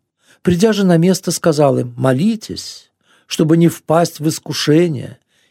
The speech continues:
и сам отошёл от них на вержение камня». Ну, тут же я поправлюсь немножко.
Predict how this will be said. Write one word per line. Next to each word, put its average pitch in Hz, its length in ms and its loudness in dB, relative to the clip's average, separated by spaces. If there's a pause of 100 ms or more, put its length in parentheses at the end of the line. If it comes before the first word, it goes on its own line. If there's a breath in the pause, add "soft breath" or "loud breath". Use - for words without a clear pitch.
и 156 100 2
сам 147 320 0
отошёл 139 500 0
от 185 220 0
них 160 280 -2 (240)
на 131 380 0 (160 soft breath)
вержение 135 1080 -2 (120)
камня». 90 720 -6
Ну, 135 160 -2
тут - 420 -4
же 98 220 -4
я 80 540 -12 (600)
поправлюсь - 640 -8
немножко. - 500 -14